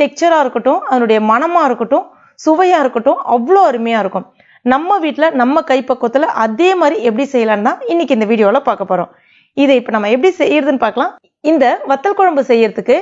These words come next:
நம்ம கைப்பக்குவத்துல ஒரு சூப்பரான வத்தல் குழம்பு பொடி ரெடி பண்ணிடலாம். இந்த பொடியை வந்து நீங்க கிட்டத்தட்ட ஒரு மாசம் வரைக்கும் வச்சு பயன்படுத்தலாம். இந்த பொடி செய்யறதுக்கு ஒரு பேன்ல நாலு டேபிள் ஸ்பூன் தனியா, அதாவது கொத்தமல்லி விதை, ஒரு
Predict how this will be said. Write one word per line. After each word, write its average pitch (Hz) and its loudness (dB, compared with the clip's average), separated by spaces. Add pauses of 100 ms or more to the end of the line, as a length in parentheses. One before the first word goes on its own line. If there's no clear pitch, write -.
(200)
நம்ம 359 0
கைப்பக்குவத்துல 277 0 (160)
ஒரு 240 2
சூப்பரான 311 -2
வத்தல் 262 -2
குழம்பு 233 -2 (100)
பொடி 269 2
ரெடி 226 -2
பண்ணிடலாம். 185 -2 (560)
இந்த 349 2 (100)
பொடியை 339 2
வந்து 269 0
நீங்க 269 0
கிட்டத்தட்ட 254 -2 (120)
ஒரு 302 2
மாசம் 277 0
வரைக்கும் 247 0
வச்சு 247 -2
பயன்படுத்தலாம். 180 -4 (580)
இந்த 285 2 (100)
பொடி 330 0
செய்யறதுக்கு 226 -2 (140)
ஒரு 233 0
பேன்ல 202 0 (1000)
நாலு 302 2 (100)
டேபிள் 240 0
ஸ்பூன் 311 -2
தனியா, 208 0 (180)
அதாவது 220 0
கொத்தமல்லி 226 -2
விதை, 202 2 (1200)
ஒரு 311 4